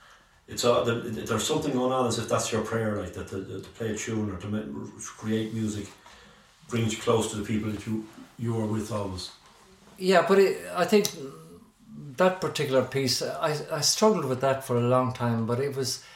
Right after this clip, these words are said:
Speaker 2: I think it was a feeling, I never knew where it was going to go.
Speaker 1: Mm-hmm.
Speaker 2: And suddenly I resol-, I resolved it 'cause it's in the accordion, and I was short one note on it,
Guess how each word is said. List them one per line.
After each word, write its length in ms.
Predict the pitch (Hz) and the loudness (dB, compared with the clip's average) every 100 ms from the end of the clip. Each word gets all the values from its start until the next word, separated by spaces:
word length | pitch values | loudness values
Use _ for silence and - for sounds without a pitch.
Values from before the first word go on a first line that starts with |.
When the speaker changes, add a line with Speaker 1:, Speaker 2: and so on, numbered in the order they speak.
| - | -4
Speaker 2:
I 80 | 156 | 0
think 240 | 160 196 | 4 4
it 80 | 160 | 4
was 180 | 139 123 | 0 0
a 80 | 131 | 0
feeling, 360 | 151 151 131 | 0 2 2
I 120 | 127 135 | 2 4
never 260 | 175 165 | 2 2
knew 160 | 160 147 | 2 4
where 200 | 123 123 | 4 4
it 60 | |
was 140 | 113 113 | 2 0
going 240 | 120 113 | 2 0
to 80 | - | -2
go. 440 | 107 117 104 - - 113 | 2 4 4 0 -10 -12
Speaker 1:
Mm-hmm. 240 | 104 92 | -12 -2
Speaker 2:
And 280 | 117 113 - | 0 0 2
suddenly 320 | - 143 127 | 4 4 6
I 40 | 123 | 6
resol-, 500 | 127 120 139 135 - 139 127 131 | 6 6 4 4 0 -8 -6 -2
I 120 | 123 | 0
resolved 380 | 123 131 135 117 | 2 2 4 2
it 100 | 113 | 2
'cause 360 | 117 - - | -2 -4 -8
it's 180 | 123 117 | -6 -2
in 120 | 131 | 0
the 100 | 117 | 0
accordion, 420 | 107 - 123 113 - - - - | 0 0 0 0 -6 -12 -18 -4
and 140 | 123 | -2
I 60 | 135 | 0
was 140 | 123 | 0
short 340 | - 165 - 127 | 4 4 4 2
one 240 | 123 107 | 4 4
note 400 | 113 120 92 - - _ _ _ _ _ _ _ _ _ _ _ | 4 2 -2 -10 -20 _ _ _ _ _ _ _ _ _ _ _
on 200 | 123 127 | -2 0
it, 120 | 104 | -2